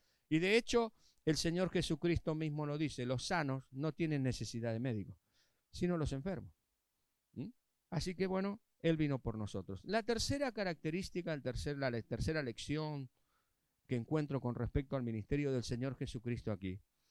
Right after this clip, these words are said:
en este pasaje, es la profundidad del ministerio del Señor, que no es superficial. El Señor no pone remiendos, el Señor nos hace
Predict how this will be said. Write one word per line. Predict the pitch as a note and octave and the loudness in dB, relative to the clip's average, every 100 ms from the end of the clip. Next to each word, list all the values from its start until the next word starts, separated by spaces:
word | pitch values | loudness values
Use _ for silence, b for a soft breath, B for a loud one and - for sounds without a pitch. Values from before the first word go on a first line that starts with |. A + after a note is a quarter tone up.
| _ _ _ _ _ | _ _ _ _ _
en | A#2 | 2
este | C3+ C#3+ C#3+ | 2 2 -2
pasaje, | A#2 - F#2+ - F2 _ _ _ _ _ _ _ _ _ b b _ | -2 -4 -8 -12 -16 _ _ _ _ _ _ _ _ _ b b _
es | G#3+ - | 2 2
la | A3+ | -2
profundidad | E3 D3+ C3 C3 B2+ A#2+ B2 C3 F2 - - _ _ | 4 4 4 2 2 2 2 2 0 -8 -20 _ _
del | - A#2 A2 | -4 0 2
ministerio | G#2+ G2 A2+ G#2 | 0 2 2 2
del | G2 | 0
Señor, | F2 F2+ E2 - _ _ _ b b b b _ _ _ | -4 -8 -10 -14 _ _ _ b b b b _ _ _
que | - | -2
no | A#3 C#4+ | 2 2
es | D4 | 2
superficial. | - - A#2+ A2+ A#2 - G2 E2+ - _ _ _ _ _ _ _ _ _ _ _ | 2 2 4 2 -2 -2 -6 -8 -18 _ _ _ _ _ _ _ _ _ _ _
El | G3 | 4
Señor | - A#3+ C4 | 4 2 2
no | B3 A#3+ | 2 0
pone | - B3 A#3+ A#3 | 4 2 4 0
remiendos, | F3+ E3 E3 F#3+ F3 A#2 F#2 D#2+ - - _ _ _ _ _ - b b b b | 0 2 4 4 4 4 2 -2 -8 -16 _ _ _ _ _ -14 b b b b
el | D3+ | 4
Señor | D3 E3+ F3 G3 | 6 4 4 2
nos | F#3 E3 - | 2 0 2
hace | D#3+ - D#3 C#3+ C#3+ | 0 0 0 -2 -2